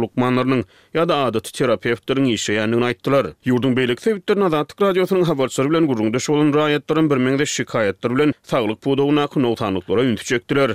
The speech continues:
Olar döwlet lukmançylyk ulgamynyň dogry çagşandygyny,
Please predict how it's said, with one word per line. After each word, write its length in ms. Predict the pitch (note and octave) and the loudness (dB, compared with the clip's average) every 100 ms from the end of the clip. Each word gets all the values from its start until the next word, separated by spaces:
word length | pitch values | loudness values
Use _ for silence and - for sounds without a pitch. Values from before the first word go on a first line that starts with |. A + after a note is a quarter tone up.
| - | -4
Olar 240 | A2 A2+ G#2+ | -2 -2 0
döwlet 320 | G#2+ G#2 - | 0 -2 -4
lukmançylyk 520 | - G#2+ G#2+ D#3 G3 | -6 -4 -2 -2 0
ulgamynyň 460 | F#3 E3+ F3 E3+ C3+ | 0 2 2 0 2
dogry 260 | D3+ D3+ | 2 0
çagşandygyny, 840 | - D3+ B2+ C#3+ C3+ C#3 C#3+ C#3 | -2 -4 -2 -2 0 2 2 0